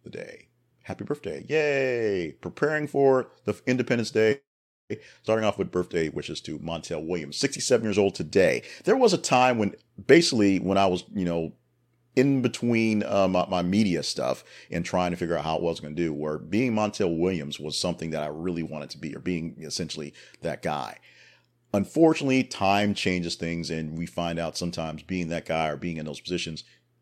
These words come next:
is kinda treacherous. We're s-, saw that with the E S P N layoffs itself. You know, you can, once you're in those positions, you've got to stay in those positions. Montel Williams, still a pretty, um, influential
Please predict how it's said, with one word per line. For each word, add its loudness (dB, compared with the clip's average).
is 6
kinda -2
treacherous. 0
We're -6
s-, -8
saw 0
that -2
with -6
the -8
E -2
S -2
P -8
N -6
layoffs -2
itself. 0
You -10
know, -6
you -6
can, -4
once -4
you're -6
in 2
those 0
positions, -8
you've -10
got -4
to -12
stay -2
in -4
those -10
positions. -6
Montel 2
Williams, 2
still 0
a -10
pretty, -2
um, 0
influential -6